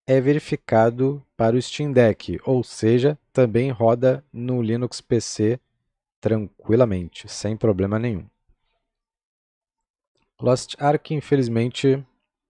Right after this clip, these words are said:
não. E, e tenho quase certeza que, acho que nunca vai ter suporte não, porque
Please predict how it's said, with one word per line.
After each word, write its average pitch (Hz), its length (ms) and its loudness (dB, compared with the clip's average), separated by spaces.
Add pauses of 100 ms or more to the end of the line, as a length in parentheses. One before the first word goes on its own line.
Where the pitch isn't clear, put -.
(140)
não. 90 320 -6 (540)
E, 101 340 0 (200)
e 113 200 0
tenho 135 340 -2
quase 180 280 2
certeza 156 380 0
que, 165 360 2 (1400)
acho 110 180 -4
que 117 100 -6
nunca 117 220 -4
vai 147 140 2
ter 147 160 -4
suporte - 440 -4
não, 117 140 -2
porque 98 320 -2